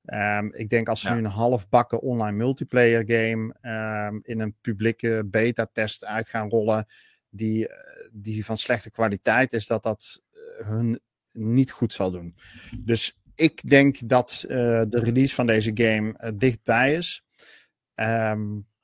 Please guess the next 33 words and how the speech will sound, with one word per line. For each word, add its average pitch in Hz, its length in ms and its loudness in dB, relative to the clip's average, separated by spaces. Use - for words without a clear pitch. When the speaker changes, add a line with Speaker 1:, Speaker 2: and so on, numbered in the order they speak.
Speaker 1:
maar 139 160 4
goed, 147 180 4
ja, 147 120 8
we 123 80 0
gaan 139 180 6
het 131 120 2
in 131 80 -2
de 117 80 -2
gaten 143 260 0
houden. 117 260 4
En 143 140 4
mocht 151 300 4
jij, 139 360 2
eh, 123 160 -8
want 131 240 -2
ik 127 60 -8
zie - 180 -4
in 151 100 -4
de 120 80 -2
chat 147 300 2
niet 139 240 0
iemand, 139 520 -4
eh, 131 160 -6
ertussen 120 480 -4
staan 117 240 0
die 113 140 -2
deze 117 320 2
game 117 220 2
nu, 117 280 2
ehm, - 420 -10
nu 120 220 2
gespeeld 139 460 4
heeft. 143 260 4